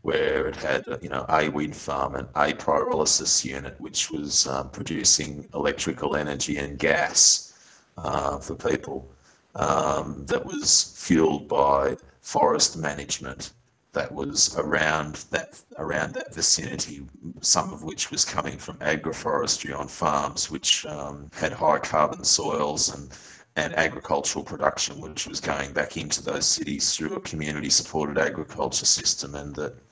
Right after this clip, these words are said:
people within those villages and towns and small cities, um, were involved in community, um,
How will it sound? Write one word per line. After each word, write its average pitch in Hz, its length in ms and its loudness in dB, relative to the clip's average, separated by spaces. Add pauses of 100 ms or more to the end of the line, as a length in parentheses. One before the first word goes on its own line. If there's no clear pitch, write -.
(360)
people 85 320 4
within 80 400 2
those 76 380 2
villages 78 520 0
and 78 120 -4
towns - 420 -2
and - 100 -4
small 80 320 -2
cities, - 600 0 (460)
um, 78 220 2
were 73 120 -4
involved 73 420 4
in - 220 -6 (320)
community, 76 580 -2 (460)
um, 67 800 -4